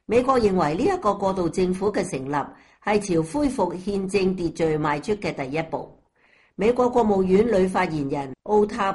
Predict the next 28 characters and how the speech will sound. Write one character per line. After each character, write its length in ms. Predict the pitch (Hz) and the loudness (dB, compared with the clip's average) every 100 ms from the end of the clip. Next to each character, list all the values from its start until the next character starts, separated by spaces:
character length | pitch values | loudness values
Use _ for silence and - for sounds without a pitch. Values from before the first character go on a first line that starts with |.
| - | -4
格 160 | 196 196 | -4 -4
斯 240 | - 247 | -4 -4
話： 260 | 208 131 113 - _ _ _ | -2 -4 -6 -20 _ _ _
「我 160 | 226 | 0
哋 160 | 247 226 | 2 2
敦 220 | 285 302 | 2 0
促 160 | 320 277 | 0 0
過 320 | 214 220 208 | 2 2 2
渡 180 | 190 175 | 2 0
政 240 | 196 190 | 2 2
府 300 | 185 165 202 | 0 0 0
尊 360 | 208 - 277 262 | 0 -2 0 2
重 240 | 226 175 | 2 0
其 220 | 175 147 | -2 -6
對 240 | 143 196 185 | -4 -2 -2
西 240 | 185 240 | 0 0
非 220 | 240 240 - | 0 -2 -2
經 240 | 202 202 208 | -4 -2 -2
濟 200 | 185 - | -2 -2
共 200 | 170 156 | -6 -4
同 200 | 147 147 | -6 -6
體 60 | |
嘅 320 | 165 180 185 - | -4 -2 -4 -6
承 220 | 123 127 | -8 -4
諾， 220 | 151 - - _ _ _ _ _ | -4 -4 -12 _ _ _ _ _
包 160 | 247 285 | 0 0
括 160 | 262 208 | 0 -2
喺 200 | 208 | 0